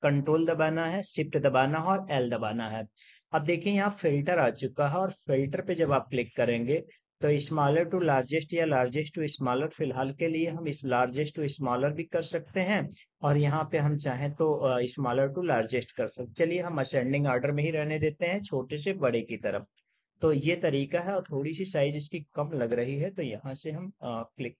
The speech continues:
करके इसकी size थोड़ा सा बढ़ा लेते हैं। चलिए, तो ये तरीका हो गया, ये starting भी हो चुकी है। अब इसके बाद देखिए, all data should be center align, यानी पूरे जो data है ना,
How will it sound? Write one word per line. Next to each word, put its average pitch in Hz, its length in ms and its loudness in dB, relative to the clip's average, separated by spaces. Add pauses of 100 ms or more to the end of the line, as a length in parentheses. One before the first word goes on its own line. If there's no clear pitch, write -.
करके 127 280 -4
इसकी - 200 -10
size 127 420 -4
थोड़ा 120 180 -2
सा 170 180 -6
बढ़ा 107 300 -2
लेते 101 300 -4
हैं। - 140 -8
चलिए, 92 340 0 (440)
तो 165 80 6
ये 165 200 4
तरीका 151 400 2
हो 143 140 4
गया, 165 120 2
ये 160 180 0
starting 143 520 2
भी 151 80 0
हो 151 140 4
चुकी 151 360 -2
है। 185 140 0 (440)
अब 147 160 2
इसके 202 360 2
बाद 143 340 2
देखिए, 127 480 0 (160)
all 175 480 6
data 151 460 2
should 135 320 -4
be 147 180 -2 (160)
center 139 360 2
align, 113 580 2
यानी 131 320 0
पूरे 139 380 -2
जो 160 160 0
data 127 440 2
है 139 180 -2
ना, 147 240 -4